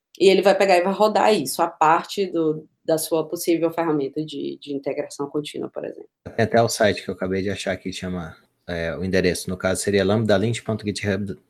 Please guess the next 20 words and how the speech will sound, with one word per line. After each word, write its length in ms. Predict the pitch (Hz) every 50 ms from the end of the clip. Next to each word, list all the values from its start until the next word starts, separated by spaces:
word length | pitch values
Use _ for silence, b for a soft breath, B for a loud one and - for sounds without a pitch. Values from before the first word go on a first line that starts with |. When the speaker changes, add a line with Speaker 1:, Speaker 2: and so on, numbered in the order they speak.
| _ _
Speaker 2:
ponto 280 | - 120 101 92 - 107
i 160 | 104 92 87 85
o. 180 | 82 82 82 - _ - - - - -
Vou 360 | 90 87 87 87 85 82 82 - _ _ _ _ _ _ -
deixar 320 | 95 101 90 - - 95
aqui 160 | 90 - -
pro 160 | 90 - 95 -
pessoal 380 | - 95 87 - - 90 90
depois 340 | 87 87 - - 90 90 87
no 120 | 90 90
show 260 | 90 - - 101 90 87
notes. 520 | 90 107 131 135 135 - - - - - _ _ _ _ _ _
E 140 | - 131 135
uma 160 | 147 170 175
coisa 320 | 175 - 196 180 170 170 165
que 60 | -
surgiu 340 | - - 175 143 107 127 147
aqui 200 | 139 143 - 143
no 100 | 135 120
chat, 400 | - - - 120 135 160 -